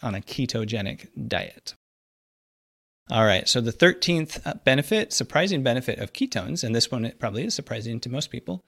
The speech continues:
is that ketones, there's some early research and some additional ongoing research to suggest that ketones can reduce the effects of sleep deprivation. So kinda to help you function better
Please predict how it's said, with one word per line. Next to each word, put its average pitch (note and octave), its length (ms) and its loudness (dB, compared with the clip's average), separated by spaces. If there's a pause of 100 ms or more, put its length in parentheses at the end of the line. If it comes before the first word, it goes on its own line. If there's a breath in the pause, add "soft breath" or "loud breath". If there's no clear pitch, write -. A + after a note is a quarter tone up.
(360 soft breath)
is B2 200 2
that - 160 0
ketones, F3+ 720 2 (200)
there's B2+ 240 2
some B2 300 2 (100)
early A3 260 4
research A#2 640 -2
and A2 220 0
some A#2+ 120 0
additional A#2 360 2
ongoing A2+ 520 -2
research - 400 -4
to - 60 -4
suggest B2+ 380 -4
that - 120 -8
ketones C3+ 460 -2
can A#2+ 160 -2
reduce A#2+ 840 0
the B2 180 0
effects - 840 -4 (100)
of G#2 220 -4
sleep A#2+ 360 -4
deprivation. - 760 -10 (280 soft breath)
So - 140 -6
kinda G#2+ 300 0
to - 120 -4
help A2+ 220 0
you A2+ 100 0
function A2 400 -4
better G2+ 340 -2